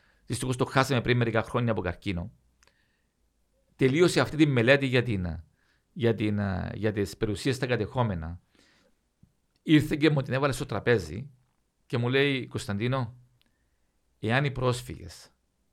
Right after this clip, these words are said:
ξέρανε αυτά που γράφει αυτή η μελέτη, δεν θα αφήναν πέτραν ως πέτραν από την Πάφων μέχρι τον Απόστολο Ανδρέα". Οι άνθρωποι, λοιπόν,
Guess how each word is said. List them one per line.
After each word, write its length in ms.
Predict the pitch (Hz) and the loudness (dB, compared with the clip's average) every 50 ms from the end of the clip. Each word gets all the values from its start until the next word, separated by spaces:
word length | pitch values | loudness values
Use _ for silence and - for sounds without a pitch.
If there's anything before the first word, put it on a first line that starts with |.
| _ _ _ _ _ _ _ _ _ _ _ _ _ _ _ _ _ _ _ | _ _ _ _ _ _ _ _ _ _ _ _ _ _ _ _ _ _ _
ξέρανε 580 | - - - - - 147 160 175 175 175 165 147 | -14 -12 -6 0 4 6 8 8 6 6 4 0
αυτά 300 | 123 - - - 127 113 | 0 0 0 0 0 2
που 100 | 113 101 | 0 0
γράφει 320 | 104 110 120 117 110 - 95 | 2 2 2 2 2 -2 -6
αυτή 200 | - - - 107 | -10 -8 -8 -8
η 40 | |
μελέτη, 520 | 98 98 90 92 98 101 - 156 160 151 147 - - _ _ _ _ _ _ _ _ _ _ _ _ _ _ _ _ _ _ _ _ _ _ _ _ _ _ _ _ _ _ _ | -6 -6 -4 -4 -6 -6 -6 -10 -12 -14 -16 -18 -20 _ _ _ _ _ _ _ _ _ _ _ _ _ _ _ _ _ _ _ _ _ _ _ _ _ _ _ _ _ _ _
δεν 160 | _ 151 160 160 | _ 0 0 0
θα 120 | 156 - | 0 -2
αφήναν 360 | - 143 170 151 139 123 113 | -2 -2 -2 0 -2 0 2
πέτραν 480 | - - 180 185 - 170 180 175 175 - _ _ _ _ - | 4 4 4 4 0 -4 -4 -6 -8 -12 _ _ _ _ -6
ως 200 | 175 - - - | -4 -4 -2 0
πέτραν 500 | - 151 156 156 160 165 170 165 - - _ | 2 2 2 2 -2 -4 -6 -6 -8 -4 _
από 240 | - 135 - 151 131 | -2 -2 0 -2 -2
την 180 | 120 113 104 | -2 -2 2
Πάφων 440 | 107 156 160 156 160 170 165 156 - | 4 4 4 4 2 -2 -4 -6 -6
μέχρι 300 | - 135 143 156 151 151 | 0 2 2 2 2 0
τον 100 | 135 139 | -4 -4
Απόστολο 440 | 123 113 127 123 123 - 120 113 101 | -2 -2 -2 -4 -4 -6 -6 -6 -6
Ανδρέα". 380 | 95 87 82 87 82 78 - _ _ _ _ _ _ _ _ _ _ _ _ _ _ _ _ _ _ _ _ _ _ _ _ _ _ _ _ _ _ _ _ _ _ _ _ _ | -8 -8 -10 -12 -12 -14 -16 _ _ _ _ _ _ _ _ _ _ _ _ _ _ _ _ _ _ _ _ _ _ _ _ _ _ _ _ _ _ _ _ _ _ _ _ _
Οι 160 | - - 151 | 2 6 6
άνθρωποι, 340 | 185 208 202 202 208 180 180 | 6 6 4 2 0 2 2
λοιπόν, 420 | 165 151 - 151 170 175 - - | 2 2 2 0 -2 -2 -6 -10